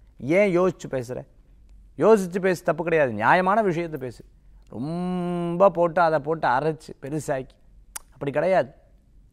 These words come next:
ரொம்ப மெச்சூர்டா இருக்கணும் அப்படிங்கிற திங்கிங் உங்களுக்குள்ள இருந்துட்டு இருக்கும். அதை நீங்க அழகா மெயின்டெயின் பண்ணுவேன். நிறைய பேருக்கு சொல்லியும் கொடுப்பேன். படிப்பு, வேலை, திருமணம் போன்ற எல்லா விஷயங்கள்லையும் பார்த்து பார்த்து நீங்க செய்வே, யாரையும் டிபெண்ட் பண்ணி இருக்க மாட்டேன்.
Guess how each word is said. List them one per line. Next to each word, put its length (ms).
ரொம்ப 180
மெச்சூர்டா 540
இருக்கணும் 180
அப்படிங்கிற 340
திங்கிங் 380
உங்களுக்குள்ள 420
இருந்துட்டு 260
இருக்கும். 240
அதை 160
நீங்க 220
அழகா 500
மெயின்டெயின் 380
பண்ணுவேன். 320
நிறைய 220
பேருக்கு 200
சொல்லியும் 380
கொடுப்பேன். 260
படிப்பு, 460
வேலை, 400
திருமணம் 400
போன்ற 280
எல்லா 360
விஷயங்கள்லையும் 840
பார்த்து 380
பார்த்து 640
நீங்க 200
செய்வே, 240
யாரையும் 460
டிபெண்ட் 280
பண்ணி 160
இருக்க 200
மாட்டேன். 240